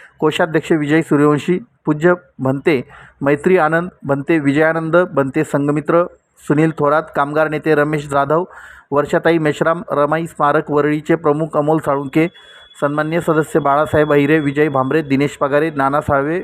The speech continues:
वेणू बागुल, आनंदा सोनवणे, संदीप पगारे, दीपक पगारे, महिला सदस्य वैशाली सैंदाने, सुलोचना सूर्यवंशी, पूनम भांबरे, सोनी थोरात, शीतल नगराळे, संगमित्रा अहिरे, रेखा पगारे, विपश्यना भांबरे,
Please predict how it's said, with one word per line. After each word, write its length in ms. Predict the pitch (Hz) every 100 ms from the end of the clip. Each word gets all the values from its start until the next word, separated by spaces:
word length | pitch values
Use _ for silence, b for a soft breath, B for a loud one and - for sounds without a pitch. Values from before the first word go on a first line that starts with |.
| -
वेणू 200 | 143 147
बागुल, 380 | 139 135 143 170
आनंदा 300 | 135 143 143
सोनवणे, 420 | 143 143 135 143 156
संदीप 380 | 143 135 139
पगारे, 360 | - 135 143 175 B B B -
दीपक 220 | 135 160 -
पगारे, 340 | 147 139 151 175 -
महिला 300 | 143 139 160
सदस्य 400 | 160 147 151 156
वैशाली 400 | 143 139 143 147
सैंदाने, 420 | - 135 139 147 - B B _
सुलोचना 440 | - 143 151 151
सूर्यवंशी, 520 | 151 143 139 139 - 175
पूनम 420 | - 147 151 143
भांबरे, 340 | 135 135 160
सोनी 300 | 165 147 143
थोरात, 320 | 147 135 139 147 -
शीतल 280 | 139 135 143
नगराळे, 420 | 139 131 143 165 b b b b b -
संगमित्रा 540 | 143 135 147 143 147
अहिरे, 360 | - 139 143 - -
रेखा 240 | 143 143 156
पगारे, 400 | 151 135 143 160
विपश्यना 560 | 143 - 147 - 139
भांबरे, 340 | 139 131 135